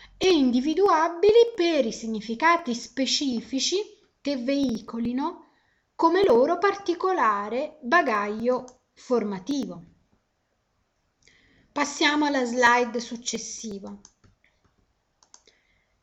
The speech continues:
Perché un'informazione sia conservata a lungo nei magazzini delle memorie, deve essere codificata dal soggetto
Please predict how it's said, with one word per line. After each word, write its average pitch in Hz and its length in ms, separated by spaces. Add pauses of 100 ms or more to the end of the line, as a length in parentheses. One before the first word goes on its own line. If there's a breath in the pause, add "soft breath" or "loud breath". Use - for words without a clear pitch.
Perché 294 340
un'informazione 254 1400
sia 269 480
conservata 214 1040
a 196 60
lungo 214 600
nei 202 200
magazzini 208 680
delle 214 240
memorie, 214 800 (400 loud breath)
deve 381 480
essere 403 460
codificata 226 880
dal 202 180
soggetto 240 1080